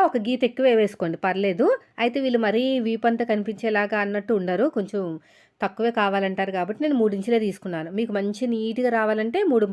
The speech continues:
పావు తీసుకోవచ్చు. ఓకేనా? ఇది పెద్ద సైజు కదా, అందుకని. తర్వాత నడుము లూజు. నడుము లూజు కొలిచేటప్పుడు ఎప్పుడు కూడా కాజా పట్టి వదిలేసి కొలవండి, ఉక్సు పట్టి వరకు. ముప్పై ఆరున్నర వచ్చింది అంటే ఎంత మనకి, తొమ్మిది పావు వరకు తీసుకోవచ్చు.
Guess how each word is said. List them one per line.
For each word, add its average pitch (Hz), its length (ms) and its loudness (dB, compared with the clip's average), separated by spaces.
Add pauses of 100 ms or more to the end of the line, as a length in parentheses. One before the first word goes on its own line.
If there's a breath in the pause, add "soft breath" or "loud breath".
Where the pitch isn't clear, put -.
పావు 175 180 0
తీసుకోవచ్చు. 175 480 -6 (100)
ఓకేనా? 240 360 -4 (160)
ఇది 196 200 -8
పెద్ద 185 160 -2
సైజు 202 320 -6
కదా, 294 180 2 (400 soft breath)
అందుకని. 175 420 -4 (400 soft breath)
తర్వాత 254 400 2
నడుము 214 340 2
లూజు. 156 240 -2 (580 soft breath)
నడుము 220 280 2
లూజు 269 180 0
కొలిచేటప్పుడు 233 580 0
ఎప్పుడు 220 240 0
కూడా 226 220 -2 (100)
కాజా 208 300 2
పట్టి 214 280 -2
వదిలేసి 202 480 0
కొలవండి, 165 500 0
ఉక్సు 196 280 -10
పట్టి 190 220 -4
వరకు. 156 300 -6 (380)
ముప్పై 214 360 0 (120)
ఆరున్నర 202 460 2 (240)
వచ్చింది 185 380 -6 (180)
అంటే 208 260 -4
ఎంత 220 260 -2 (120)
మనకి, 214 340 -2 (540 soft breath)
తొమ్మిది 220 380 2 (180)
పావు 202 200 2
వరకు 196 200 -2
తీసుకోవచ్చు. 226 580 -4